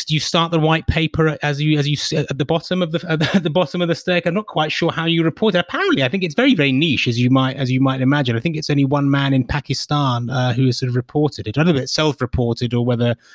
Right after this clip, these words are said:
and I, also all sorts of questions around how it gets reported, but more, <laughs> more, more op-, obviously, perhaps, how on earth, uh, it actually happens. Maybe that's, we, we, we, we mustn't di-, digress too much. And, but of course, it's very easy to start sort of trivializing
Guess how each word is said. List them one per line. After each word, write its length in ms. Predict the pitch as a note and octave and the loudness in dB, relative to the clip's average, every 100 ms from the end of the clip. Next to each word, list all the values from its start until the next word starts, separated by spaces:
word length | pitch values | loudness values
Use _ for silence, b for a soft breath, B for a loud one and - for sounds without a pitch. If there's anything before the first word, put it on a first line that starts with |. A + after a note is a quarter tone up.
| b - | b -8
and 140 | D#3 | -6
I, 40 | - - - F3+ E3 - | -6 -10 -18 -16 -16 -8
also 300 | A#3 A#3+ A#3 | 0 0 0
all 240 | A3+ C4 C4+ | 2 2 2
sorts 240 | A#3 F#3+ | 0 0
of 80 | G3+ | 0
questions 420 | - F#3+ - F3 | 0 0 -2 0
around 380 | D#3+ D#3+ D#3 D3 b b | 2 2 2 0 b b
how 180 | - F#3+ | -2 -2
it 80 | D3+ | -2
gets 260 | D3+ D3+ | -4 -2
reported, 540 | D3 - D#3 D3+ D#3 A#2+ | -2 0 2 2 -2 -6
but 140 | C3 | -2
more, 220 | E3 D#3 - | 0 0 -2
<laughs> 640 | _ _ D3 - - _ _ | _ _ -6 -4 -6 _ _
more, 360 | C#3+ C#3+ D3 D3+ | -8 -4 -4 -2
more 260 | E3 F3+ | 0 2
op-, 300 | D3+ - E3+ - | 2 0 -2 -2
obviously, 400 | F3+ D#3 G#2 G#2+ | 0 0 -2 -8
perhaps, 300 | - B2+ - | -8 -8 -6
how 180 | D3 C#3+ | -2 0
on 100 | D3 | 2
earth, 360 | D3+ C#3+ - b b b _ | 0 -2 -8 b b b _
uh, 480 | - C3+ C3+ C3+ C3+ - | -6 -4 -2 -2 -4 -6
it 160 | D#3 - - | -10 -10 -8
actually 400 | E3 D3 - C#3+ | -8 -6 -4 -4
happens. 500 | - F3+ - F2+ G#2+ | -4 -6 -8 -14 -8
Maybe 160 | B2 | -4
that's, 260 | A#2+ A#2+ - | -2 -4 -6
we, 100 | B2 | -4
we, 160 | B2 B2 | 0 0
we, 140 | A#2+ | 0
we 260 | C3 C#3 C3+ | -2 0 0
mustn't 300 | C#3 A#2 A2+ | 0 -2 -10
di-, 140 | - C3+ | -14 -2
digress 400 | B2+ B2 B2+ - | 0 2 0 2
too 140 | D3 | 0
much. 160 | C3 C#3+ | 0 -4
And, 80 | D3 B | -6 B
but 140 | - - B | -4 -4 B
of 60 | G#3 | -2
course, 120 | A#3 | -2
it's 120 | G#3+ | 0
very 200 | G3 A3 | 0 0
easy 340 | G#3+ F#3+ E3+ D#3+ | 0 0 2 -2
to 100 | D#3+ | -4
start 220 | F3 E3 | -4 -2
sort 80 | E3+ | -4
of 60 | |
trivializing 960 | - G#3 F3 C3+ B2 A#2 G#2 A2 G#2+ | -2 -2 0 -2 -2 -2 -4 -4 -4